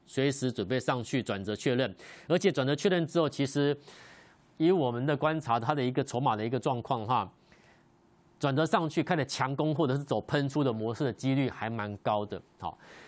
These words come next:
然后再搭配现在的市况，你会发现大家都怀疑在等待，可是指数它就是向上走啊。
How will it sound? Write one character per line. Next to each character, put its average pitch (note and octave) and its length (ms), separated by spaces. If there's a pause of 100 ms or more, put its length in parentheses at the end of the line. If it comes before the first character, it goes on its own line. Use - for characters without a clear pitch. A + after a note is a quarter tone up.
(180)
然 C3 100
后 E3+ 120
再 F3+ 120
搭 E3 160
配 E3+ 140
现 E3 180
在 D#3 140
的 B2+ 80
市 D#3 180
况， C3+ 220
你 B2+ 60
会 - 20
发 C3 180
现 C3 160 (200)
大 E3 100
家 D#3+ 100
都 D#3 140
怀 B2+ 240
疑 C3 100
在 C#3+ 120
等 G#2 260
待， B2 180
可 A#2+ 140
是 C3+ 100
指 A2 220
数 A2 260 (220)
它 B2+ 80
就 C3 100
是 B2 60
向 B2 180
上 A#2 220
走 E2 220
啊。 D#2+ 160